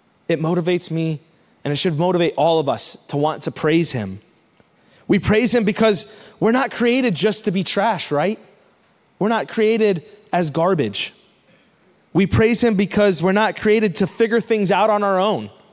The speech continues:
We praise him because we're not just left to fend for ourselves, but that he sent Jesus Christ, his one and only son, down to earth so that we can have a relationship with him.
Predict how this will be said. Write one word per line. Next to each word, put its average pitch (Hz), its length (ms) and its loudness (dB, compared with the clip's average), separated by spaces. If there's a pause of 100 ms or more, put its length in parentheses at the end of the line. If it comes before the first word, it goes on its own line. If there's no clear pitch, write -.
(1080)
We 180 140 2
praise 220 340 0
him 220 120 2
because 185 440 0
we're 190 80 2
not 214 220 0
just 208 240 -2
left 208 420 -2 (280)
to 214 100 0
fend 220 320 0
for 220 100 2
ourselves, 196 560 2
but 190 160 -2
that 190 140 0
he 220 140 0
sent 214 400 0 (640)
Jesus 220 400 0
Christ, 196 460 -2
his 170 160 -2
one 185 180 0
and 208 100 0
only 208 160 0
son, 175 280 -2
down 165 360 -2
to - 200 -2
earth 185 280 0
so - 180 -4
that 165 180 0
we 160 500 0 (380)
can 170 140 -2
have 165 180 0
a 160 80 2
relationship 151 720 0 (640)
with 131 160 -4
him. 104 280 -4